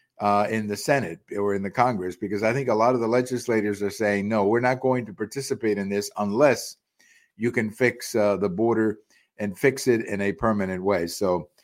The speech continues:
what a mess, what a mess. But then another example of what happens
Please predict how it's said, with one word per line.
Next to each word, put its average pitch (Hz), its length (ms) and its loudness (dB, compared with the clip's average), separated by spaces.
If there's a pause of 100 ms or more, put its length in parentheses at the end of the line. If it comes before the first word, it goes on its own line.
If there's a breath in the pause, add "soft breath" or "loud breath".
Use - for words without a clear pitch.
(240 soft breath)
what 143 220 6
a 233 60 2
mess, 214 600 2
what 135 220 0
a 143 40 2
mess. 143 420 -2
But 110 120 -4
then 123 140 0
another 135 340 6
example 175 560 4
of 117 80 2
what 151 180 2
happens 151 720 -2